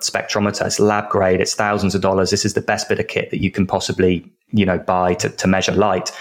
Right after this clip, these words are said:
And about an hour before sunset and about half an hour out after sunset, every ten minutes, I tested the spectral frequencies given out by sun. And blue light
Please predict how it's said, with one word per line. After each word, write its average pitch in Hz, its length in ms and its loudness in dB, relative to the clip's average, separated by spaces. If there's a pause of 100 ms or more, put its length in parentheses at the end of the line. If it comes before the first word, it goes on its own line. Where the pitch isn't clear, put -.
(520)
And 107 140 2
about 104 260 0
an 113 160 -2
hour 123 220 0
before 104 680 0 (220)
sunset 104 920 0
and 101 100 0
about 98 200 -2
half 104 260 -2
an 101 60 -2
hour 98 260 0
out - 240 -4 (100)
after 104 280 -2
sunset, 95 460 0
every 113 200 0
ten 104 260 0
minutes, 101 280 0
I 95 80 0
tested - 420 -2
the - 80 -2
spectral - 640 -2 (140)
frequencies 101 500 -2
given 101 200 0
out 98 180 -2
by 92 100 0
sun. 123 440 -2 (520)
And 101 500 0
blue 120 240 4
light 110 480 0